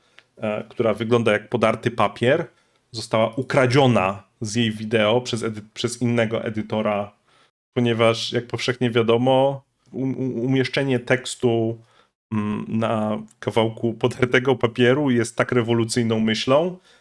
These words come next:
że tylko jedna osoba na planecie naraz jest w stanie na nią wpaść, nie?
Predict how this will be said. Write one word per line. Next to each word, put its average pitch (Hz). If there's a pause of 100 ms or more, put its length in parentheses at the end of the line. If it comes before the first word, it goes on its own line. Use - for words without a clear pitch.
(160)
że 120
tylko 120
jedna 120
osoba 113
na 113
planecie 113
naraz 104
jest -
w -
stanie 101
na 98
nią 92
wpaść, -
nie? 151